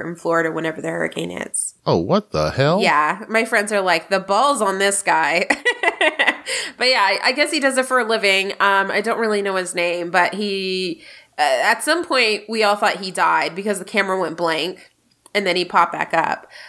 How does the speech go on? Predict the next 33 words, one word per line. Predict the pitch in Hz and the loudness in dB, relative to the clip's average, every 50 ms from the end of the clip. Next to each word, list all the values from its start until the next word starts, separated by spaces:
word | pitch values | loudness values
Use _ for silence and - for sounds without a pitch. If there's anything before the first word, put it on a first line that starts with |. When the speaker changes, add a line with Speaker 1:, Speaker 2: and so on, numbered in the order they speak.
| - - - | -20 -8 0
Speaker 1:
But | - 160 160 156 156 160 156 - - - | 2 2 4 4 2 0 -2 -6 -10 -12
yes, | - 190 185 165 139 - - - - - - | -8 -4 -2 -2 -2 -2 -2 -2 -2 -2 -2
he's | - 196 214 214 214 214 208 202 - - - | -2 -2 -2 0 0 0 0 0 0 0 0
one | 185 190 196 202 | 0 0 2 2
of | 202 | 4
those | 202 202 196 196 | 4 2 2 2
people | - 214 202 208 185 175 | -2 -2 -2 0 0 2
that | 175 165 | 2 2
are | 160 | 2
storm | 165 - - 175 175 170 165 | 2 0 0 0 0 0 0
chasers. | - - 85 85 - - 92 101 98 - - - - - _ _ _ _ _ _ _ _ _ _ _ _ _ _ _ _ _ _ _ _ _ - | -2 -4 -4 -4 -4 -4 -4 -4 -4 -4 -6 -6 -8 -10 _ _ _ _ _ _ _ _ _ _ _ _ _ _ _ _ _ _ _ _ _ -10
Speaker 2:
Oh, | - 85 95 98 98 104 98 92 90 82 78 76 | -4 -2 0 0 2 2 4 4 4 4 2 0
Speaker 1:
Yeah. | - - 170 170 170 | -4 -12 -14 -6 0
Speaker 2:
balls | 90 95 98 107 113 117 113 - - | 2 4 4 4 4 2 0 -2 -4
of | 95 90 80 76 71 80 87 - | -4 -4 -4 -4 -6 -12 -12 -4
brass. | - 87 85 90 98 107 98 87 - 170 165 160 160 156 | -2 0 2 2 2 2 2 0 0 0 0 0 0 -2
Speaker 1:
Yeah, | 160 | -4
man, | - - 165 - 160 | -8 -8 -8 -8 -8
definitely. | 165 - 175 165 165 170 - 151 135 110 - 127 131 123 165 - - - - - - - - - | -6 -2 0 0 0 0 -4 -8 -8 -6 -4 -2 -2 -2 -4 -6 -10 -12 -12 -10 -12 -12 -8 -2
Uh, | 220 240 240 240 247 247 240 240 | -2 0 2 2 2 0 0 -2
but | 254 302 262 | -4 -4 -2
we're | 330 359 | -2 0
so | 349 - 415 403 403 330 | 0 0 0 0 0 0
glad | 359 330 320 311 311 | 0 0 0 0 -2
to | - 285 | -4 -6
be | 320 285 | -6 -2
back, | 240 226 214 220 226 254 247 - - - - - - - - | 0 0 2 2 2 2 0 -2 -6 -12 -12 -12 -10 -4 -2
honestly. | 220 233 226 226 226 220 - - 233 226 226 226 226 226 226 - | -2 0 0 0 -2 -2 -2 -2 0 0 2 2 2 2 0 0
I | - 208 202 | 0 -2 0
mean, | 202 196 202 196 196 196 196 196 190 - - | 0 0 2 2 2 0 0 -2 -6 -4 -2
it's | 226 220 220 - - | -2 0 0 -2 -4
been | - 196 180 185 180 | -4 -4 -4 -4 -8
crazy | - - - 240 247 254 262 254 240 247 247 247 247 247 247 240 240 240 247 240 | -8 -4 0 0 2 2 0 -2 -4 -4 -4 -2 -2 -2 -2 -2 -2 -2 -4 -6